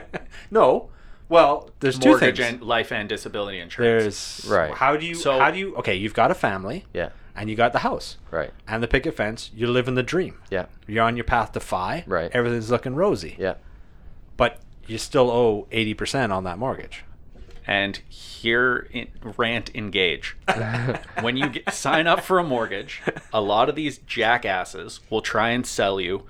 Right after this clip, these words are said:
Speaker 2: mortgage protection insurance, which is an extra payment on top of your mortgage every month
Speaker 1: That does what?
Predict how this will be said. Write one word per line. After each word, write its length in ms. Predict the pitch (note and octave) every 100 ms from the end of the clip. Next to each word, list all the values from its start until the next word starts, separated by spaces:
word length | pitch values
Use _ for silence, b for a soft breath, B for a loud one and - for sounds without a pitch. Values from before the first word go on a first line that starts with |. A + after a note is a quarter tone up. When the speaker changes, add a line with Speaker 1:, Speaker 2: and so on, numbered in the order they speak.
| b b b -
Speaker 2:
mortgage 560 | F2 F#2 A#2+ B2 A#2
protection 580 | - G#2+ - A#2 - G2
insurance, 680 | F2 E2 F2+ D#2 - - - - B B B B -
which 240 | A2 B2
is 120 | A#2
an 160 | F#2 F#2 -
extra 360 | D#3 - F#3+
payment 400 | - C#3 C3 C3+ -
on 160 | G#2
top 260 | G2 A2+ A2+
of 100 | C3+
your 100 | C#3
mortgage 380 | A2+ G#2 G2+ F#2
every 200 | F2+ F#2
month 380 | F2 F2 B2 -
Speaker 1:
That 140 | G2+
does 200 | G#2 F#2
what? 220 | F#2 D#2